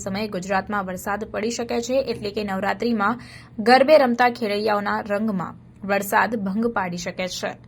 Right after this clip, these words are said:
અંબાલાલની આગાહી પ્રમાણે દસ ઓક્ટોબરથી બેસતા ચિત્રા નક્ષત્રમાં વરસાદની આગાહી કરવામાં આવી છે. તો બીજી તરફ ગુજરાતમાં દિવાળી સુધી વાદળછાયું વાતાવરણ જોવા મળી શકે છે.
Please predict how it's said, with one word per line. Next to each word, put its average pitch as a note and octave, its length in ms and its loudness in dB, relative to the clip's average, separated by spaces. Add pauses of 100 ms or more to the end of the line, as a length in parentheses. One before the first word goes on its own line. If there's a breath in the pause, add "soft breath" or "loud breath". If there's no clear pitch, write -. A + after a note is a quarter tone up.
(500 loud breath)
અંબાલાલની C#4+ 680 6 (160)
આગાહી G#3 480 0
પ્રમાણે F#3+ 420 -4 (200)
દસ A3 360 2
ઓક્ટોબરથી G#3+ 680 0
બેસતા F#3+ 360 -2 (680)
ચિત્રા C#4 380 4
નક્ષત્રમાં A#3 760 0
વરસાદની G#3 640 0
આગાહી F#3+ 480 -4 (400)
કરવામાં G#3 480 2
આવી F3+ 300 -6
છે. F#3+ 180 -4 (460 soft breath)
તો A#3 80 6
બીજી A#3 260 2
તરફ C4 380 2
ગુજરાતમાં A3 560 2
દિવાળી G3+ 400 0
સુધી G3+ 220 -2
વાદળછાયું G3 680 -4
વાતાવરણ F#3+ 600 -6
જોવા G3 340 -4
મળી F#3 260 -6
શકે F3+ 240 -6
છે. F#3 200 -6